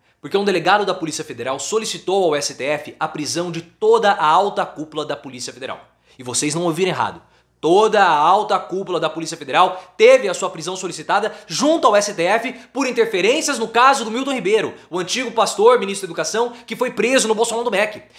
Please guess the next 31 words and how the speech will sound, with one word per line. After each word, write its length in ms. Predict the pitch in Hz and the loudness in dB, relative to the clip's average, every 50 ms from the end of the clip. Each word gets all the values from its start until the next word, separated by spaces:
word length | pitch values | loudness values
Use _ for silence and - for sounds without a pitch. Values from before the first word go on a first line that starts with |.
| - - | -10 -4
E 100 | 196 254 | 0 0
essa 160 | 285 285 311 | 0 0 0
história 400 | - - - 208 226 254 262 220 - | -2 0 4 6 6 6 6 4 0
fica 240 | - 233 - 208 | -2 -6 -6 -4
cada 180 | 190 214 208 180 | 0 0 0 0
vez 220 | 160 208 269 262 | -2 -4 -6 -6
mais 140 | 233 214 208 | -6 -8 -8
suspeita 340 | - 160 - - 208 214 - | -8 -8 -4 -4 -4 -4 -2
e 40 | - | -4
cabeluda 480 | 175 151 135 147 247 277 202 143 - - - - _ | -2 -2 -2 -2 -2 0 0 0 -2 -4 -16 -10 _
quando 200 | - 302 320 - | 0 2 2 2
a 40 | |
gente 220 | 214 233 240 226 226 | 2 0 -2 -4 -4
começa 320 | - 202 190 185 180 - | -4 0 0 0 0 0
a 20 | 180 | -2
lembrar 280 | 160 151 160 202 240 | -2 0 2 2 2
daquela, 680 | 247 208 214 214 202 196 185 170 147 131 117 - - - | 2 2 2 2 2 4 4 4 2 2 -2 -4 -10 -8
daquele 260 | 196 196 208 208 185 | -8 -6 -4 -6 -4
papo 420 | - - 202 226 247 233 - 202 | 2 4 6 6 6 4 2 0
da 100 | 170 175 | -4 -4
Polícia 300 | - - 180 170 - - | -4 -6 -10 -10 -10 -10
Federal 240 | - 165 165 190 240 | -8 -4 -2 -2 -2
de 80 | 233 262 | 0 -2
romper 560 | 262 285 302 202 202 220 240 285 320 294 - | -4 -4 -6 -6 -6 -6 -4 -4 -4 -4 -4
com 80 | 208 202 | -6 -6
o 40 | 185 | -4
Bolsonaro 420 | 175 202 202 190 180 185 233 247 | -4 -6 -6 -6 -4 -2 -2 -2
por 120 | 233 247 220 | -4 -6 -6
falta 220 | - 254 247 254 | -4 -4 -4 -4
de 80 | 254 269 | -2 -4
aumento. 420 | 277 254 220 240 254 240 247 233 | -4 -2 -2 -4 -4 -6 -8 -14